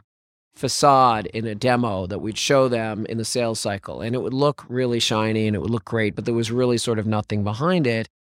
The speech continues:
And then once they bought, and, and this is very, very typical for software implementations and software sales and implementations.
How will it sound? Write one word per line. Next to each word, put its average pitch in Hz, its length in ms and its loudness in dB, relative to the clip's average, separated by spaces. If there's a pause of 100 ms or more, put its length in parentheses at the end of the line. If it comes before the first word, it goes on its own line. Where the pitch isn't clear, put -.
(260)
And 131 260 4
then 151 360 6
once 131 280 -2
they 139 160 0
bought, 175 480 6 (440)
and, 127 160 -4
and 156 140 0
this 202 140 4
is 156 120 2
very, 147 480 6
very 131 240 2
typical 110 460 -2
for 113 140 -6
software 110 500 -4
implementations 95 880 -8
and 101 120 -4
software 113 360 2
sales 110 380 2
and 104 100 0
implementations. 101 800 -4